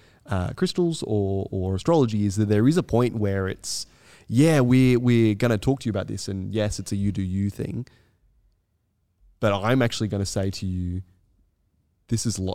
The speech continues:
like, Jesus changes everything is something we say here at, um, we talk about here a lot and, uh, at Soar Bible. And that is that he changes our lives, and,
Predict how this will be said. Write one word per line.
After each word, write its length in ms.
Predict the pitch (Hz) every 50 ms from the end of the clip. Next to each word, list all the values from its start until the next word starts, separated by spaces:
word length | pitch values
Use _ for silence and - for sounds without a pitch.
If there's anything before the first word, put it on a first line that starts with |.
| - 120
like, 140 | - 110 101
Jesus 260 | - 127 135 147 143
changes 280 | - - 104 92 87 82
everything 340 | 95 95 110 104 - - - -
is 100 | 104 -
something 180 | 98 101 101
we 100 | 101 95
say 160 | - - 95
here 120 | 95 95 - - - - 107 - _ - - - - - -
at, 180 | - - -
um, 500 | - 92 87 85 85 85 85 82 82 85 - _ _ _ _ - - _ _ _ _ _
we 120 | - 104 95
talk 200 | - - 101 -
about 160 | 101 98 90
here 140 | 101 98 95
a 40 | 92
lot 220 | 95 98 - - _ _ _ _ _ _ _ _ _ _ _ -
and, 600 | 104 98 95 92 92 92 90 90 92 90 87 - - -
uh, 140 | 95 92 87 -
at 120 | 107 -
Soar 180 | - 95 90 90
Bible. 300 | 87 87 87 90 92 - _ - - _ _ _ _ _ _ _ _ _ -
And 200 | 107 107 101 95
that 320 | 101 104 107 107 110 - - - - - _ _ _ _ _ _ _ _ _ _ _ _ _ _ _ _ _ _ _ _ -
is 140 | 113 98 90
that 100 | 107 92
he 180 | 87 107 113
changes 380 | 113 - 120 107 101 98 95 85
our 140 | 92 87 87
lives, 460 | 87 90 92 92 92 90 90 87 87
and, 80 | 90